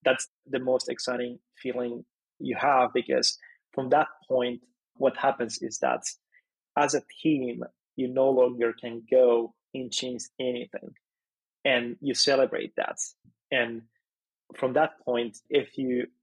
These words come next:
are concerned about something or you have an improvement idea, you have to go to this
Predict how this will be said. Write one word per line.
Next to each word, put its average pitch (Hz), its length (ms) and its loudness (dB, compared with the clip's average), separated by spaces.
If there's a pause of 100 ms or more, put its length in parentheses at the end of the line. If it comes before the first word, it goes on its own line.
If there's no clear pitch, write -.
(120)
are 127 100 4
concerned 127 440 -2
about 120 260 0
something 117 460 -4
or 120 340 2 (320)
you 123 120 -2
have 117 100 2
an - 120 0
improvement 127 540 0
idea, 120 500 0 (300)
you 120 120 -4
have 127 220 0
to 131 80 -10
go 120 280 2
to 127 80 -6
this - 260 -8